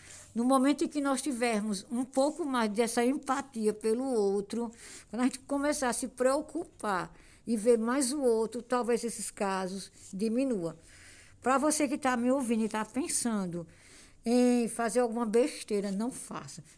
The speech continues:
Vem aqui pra escola, vamos conversar. Vai, bota uma maquiagem. Inclusive, é, nessa pandemia, eu descobri algo novo.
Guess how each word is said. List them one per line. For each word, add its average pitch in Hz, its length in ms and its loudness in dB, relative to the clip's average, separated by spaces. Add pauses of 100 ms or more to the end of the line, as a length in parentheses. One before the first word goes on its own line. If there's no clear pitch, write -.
Vem 208 200 -4
aqui 269 180 -2
pra 202 180 -4
escola, 202 520 -2
vamos 247 240 -4
conversar. 208 760 -2 (460)
Vai, 202 340 0
bota 277 360 2
uma 262 100 0
maquiagem. 220 800 0 (280)
Inclusive, 294 920 0 (420)
é, 247 580 8
nessa 254 200 4
pandemia, 269 880 6
eu 254 120 8
descobri 285 500 2
algo 269 260 6
novo. 254 540 6